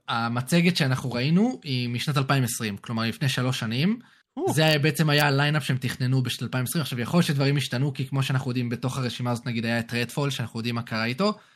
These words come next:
Speaker 2: נכון.
Speaker 1: יכול להיות שבשלב הזה אמרו, "אוקיי, בוא נבטל קצת פרויקטים,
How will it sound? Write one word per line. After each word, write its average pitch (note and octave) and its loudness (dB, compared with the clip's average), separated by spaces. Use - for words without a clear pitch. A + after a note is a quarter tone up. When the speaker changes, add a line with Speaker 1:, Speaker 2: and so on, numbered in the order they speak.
Speaker 2:
נכון. C3 -2
Speaker 1:
יכול D#3 4
להיות F3 6
שבשלב D#3+ 4
הזה D#3+ 2
אמרו, D#3+ 4
"אוקיי, C#3 0
בוא C3+ 2
נבטל C3+ -2
קצת C3+ -6
פרויקטים, D#3 0